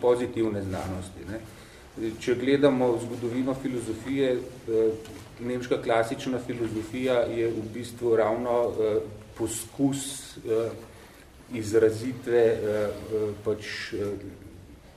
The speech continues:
na znanstven način izraziti, eh, nek, eh, sistem, eh,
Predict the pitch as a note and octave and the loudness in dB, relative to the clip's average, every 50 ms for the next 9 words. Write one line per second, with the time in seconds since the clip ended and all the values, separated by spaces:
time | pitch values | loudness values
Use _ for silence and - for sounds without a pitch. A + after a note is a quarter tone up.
0 | - - - A#2 A2 A2 G#2+ G2 G#2 A2 A#2 A#2+ C3 C3+ C3 - - B2+ A#2+ A#2+ | -20 -16 -10 -6 -4 -4 -4 -2 -2 0 0 0 0 -2 -4 0 2 2 2 2
1 | A#2+ A#2 G#2+ A#2 - - A#2+ B2+ B2 A#2 - A2+ A2 G#2+ A2+ A2 G#2+ G#2+ G#2 G#2+ | 2 0 -2 -2 -2 -2 -2 -2 -2 -2 -2 -2 2 2 4 4 4 2 0 0
2 | A2+ B2+ B2 - - - - - - - - - - - - - - - - - | -2 -4 -4 -4 -8 -14 -16 -18 -20 -20 -20 -20 -20 -20 -20 -20 -20 -20 -20 -20
3 | - - - - - G2+ G2+ G2+ G#2+ G#2+ G#2+ - - A2 A2 A2+ A2+ A2 - - | -20 -20 -14 -6 -2 0 0 2 0 0 -2 -6 -8 -6 -4 -2 -2 -2 -4 -8
4 | - - A2 G#2+ G#2 G2+ G2+ G2 G#2 G#2 G2+ G#2 - G2+ - - - - A2 G2 | -8 -4 -2 0 0 0 -2 -2 -4 -4 -4 -4 -4 -6 -8 -10 -10 -8 -8 -8
5 | - - - A#2 A#2+ B2+ C3 C3 B2+ B2+ - A2 A2+ A2+ | -8 -6 0 2 4 4 4 2 0 0 2 4 4 4